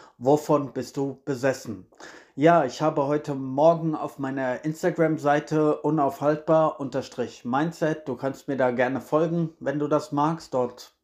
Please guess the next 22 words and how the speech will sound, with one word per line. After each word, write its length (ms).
poste 400
ich 140
täglich 600
Sinnsprüche, 880
Zitate, 760
einfach 400
so 320
als 380
Inspiration 840
für 180
deinen 300
Tag. 460
Ja, 380
und 280
folgenden 680
Spruch 380
habe 160
ich 120
da 180
heute 240
Morgen 320
gepostet: 840